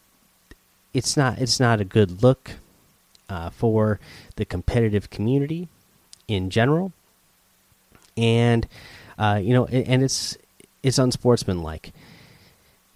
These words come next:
Uh, so yeah, there was a lot of talk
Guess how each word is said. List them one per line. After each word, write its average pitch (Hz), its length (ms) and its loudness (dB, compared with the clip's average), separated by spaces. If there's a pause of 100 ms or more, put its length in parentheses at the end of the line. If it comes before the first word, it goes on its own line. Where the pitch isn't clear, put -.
(120)
Uh, 95 280 0
so 101 260 0
yeah, 110 280 -2
there 107 200 -2
was 113 140 -2
a 110 40 0
lot 107 340 0
of 104 80 -2
talk - 380 -4